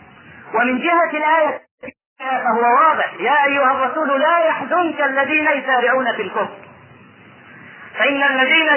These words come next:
سيسارعون في الكفر يحل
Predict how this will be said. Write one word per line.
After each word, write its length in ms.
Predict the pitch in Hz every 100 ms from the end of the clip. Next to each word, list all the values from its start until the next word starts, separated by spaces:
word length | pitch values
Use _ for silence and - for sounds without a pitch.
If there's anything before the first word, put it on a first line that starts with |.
| 262
سيسارعون 800 | 269 262 240 254 247 277 302 269
في 60 | 277
الكفر 600 | 254 277 - 247 233 - - - - - - -
يحل 480 | 202 233 349 330 294